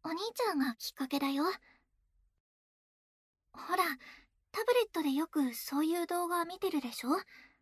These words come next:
あれが気になって、私も自分で調べるようになって。え？あ、隠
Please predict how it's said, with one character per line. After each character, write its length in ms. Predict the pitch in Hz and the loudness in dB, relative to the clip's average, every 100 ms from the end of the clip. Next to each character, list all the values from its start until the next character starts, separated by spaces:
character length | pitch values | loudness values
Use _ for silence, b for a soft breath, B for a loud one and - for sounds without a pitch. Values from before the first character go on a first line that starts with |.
| B _ _ | B _ _
あ 100 | 254 | -2
れ 140 | 247 277 | 0 0
が 140 | 311 | 0
気 180 | - 302 | -2 -4
に 120 | 330 | -2
な 100 | 339 | -4
っ 20 | |
て、 320 | 359 - 269 233 B B B _ _ | -4 -2 -2 -2 B B B _ _
私 360 | 311 320 359 415 | -6 -4 -2 0
も 100 | 415 | 0
自 160 | 403 | 0
分 200 | 403 403 | 0 0
で 140 | 403 392 | 0 -2
調 160 | - 381 | 0 0
べ 100 | 403 | 0
る 100 | 466 | 2
よ 100 | 440 370 | 2 2
う 40 | |
に 100 | 320 | -2
な 120 | 302 | -8
っ 20 | 320 _ | -10 _
て。 80 | 302 | -10
え？ 80 | - _ _ _ _ _ _ _ _ _ _ _ _ _ - 415 - _ _ _ _ _ _ _ _ _ _ _ | -10 _ _ _ _ _ _ _ _ _ _ _ _ _ -8 -8 -8 _ _ _ _ _ _ _ _ _ _ _
あ、 60 | |
隠 40 | - | 0